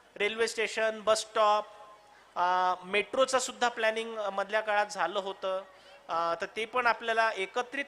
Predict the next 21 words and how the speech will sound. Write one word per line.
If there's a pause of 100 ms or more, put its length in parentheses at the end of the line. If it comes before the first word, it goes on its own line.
करून
एक
मोठा
प्रोजेक्ट
करता
येईल
का? (460)
आणि
ही
पण
कल्पना
वास्तुविशारदांकडनं
आम्ही (140)
चर्चा
केली
आणि
त्यांच्याकडनं (380)
आयडियाज
आल्या.
तर
म्हणजे